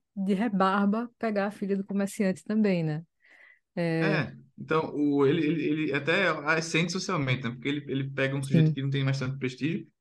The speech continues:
Speaker 2: e você percebe, né, que o Cavalcante fica muito em Recife, ao contrário
Speaker 1: Sim.
Speaker 2: do que se esperaria, né? Então, na, na cidade, né?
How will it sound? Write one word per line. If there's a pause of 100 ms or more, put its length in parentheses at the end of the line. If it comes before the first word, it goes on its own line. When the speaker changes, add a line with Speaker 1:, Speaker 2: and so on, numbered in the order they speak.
(100)
Speaker 2:
e
você
percebe,
né,
que
o
Cavalcante
fica
muito
em
Recife, (640)
ao
contrário
Speaker 1:
Sim.
Speaker 2:
do
que
se
esperaria,
né? (260)
Então,
na, (240)
na
cidade,
né?